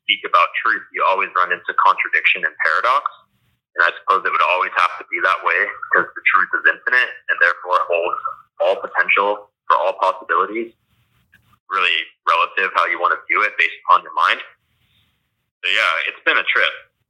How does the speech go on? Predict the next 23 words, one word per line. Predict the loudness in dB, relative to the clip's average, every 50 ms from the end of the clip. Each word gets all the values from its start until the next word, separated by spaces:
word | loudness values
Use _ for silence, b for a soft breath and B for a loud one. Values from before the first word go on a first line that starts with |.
| _ -10 -2
to | 4
work | 4 4 4 4
with | 0 -2
these | 0 -2 -2 0 0
things | 0 0 0 0 -2 -2
and, | -2 0 0 -4 -6 -10 _ _ _ _ _ _ _ _ _ _ -18 -18 -18 _ _ -20 -20 -14 -10 -10 -10 -10 -12 _ _ -4
I | -2 0
don't | 2 2
know, | 4 4 4 2 2 0 -2 0
awaken | 0 0 0 0 -2 0 2 2
aspects | 2 0 -2 0 0 0 0 0 -2
of | 0 0 2 0
human | 0 -2 -2 0 4
consciousness | 4 4 4 2 -2 -4 -6 0 0 0 0 0 0
that | 0 0 0 0 -4 -12 -10 -6 -6 -4 0
probably | 2 2 2 2 0 -4 -6 -4 -2 0 2 2 0 0 -2
haven't | -2 0 0 0 0 0 -2 0
really | 0 0 0 0 0
been | -2 -6 -6 _ _
seen | 0 0 0 0
in | 0 -2
a | -2 -2
while. | 0 0 0 0 0 -2 -4 -10